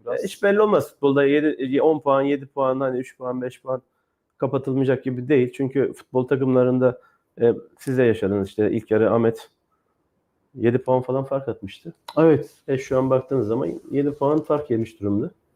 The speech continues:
Speaker 2: Yani bu kısa dönemde olabiliyor. Yani burada kimseyi suçlamak ya da yargılamak, sorgulamak derdinde değilim ama futbolda yaşanabilecek olaylar bunlar. Onun için o süreci haftalık haftalık doğru götürmek lazım.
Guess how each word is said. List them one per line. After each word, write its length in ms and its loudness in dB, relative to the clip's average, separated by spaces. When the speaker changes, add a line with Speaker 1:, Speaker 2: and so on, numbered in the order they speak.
Speaker 2:
Yani 280 2
bu 80 -8
kısa 240 0
dönemde 420 0
olabiliyor. 500 6
Yani 320 4
burada 400 4
kimseyi 320 2
suçlamak 560 0
ya 120 2
da 160 0
yargılamak, 480 2
sorgulamak 480 -2
derdinde 380 2
değilim 280 2
ama 180 2
futbolda 360 0
yaşanabilecek 720 -4
olaylar 460 4
bunlar. 360 -2
Onun 240 0
için 240 -2
o 100 2
süreci 420 0
haftalık 440 -2
haftalık 400 -4
doğru 200 2
götürmek 420 -6
lazım. 240 -10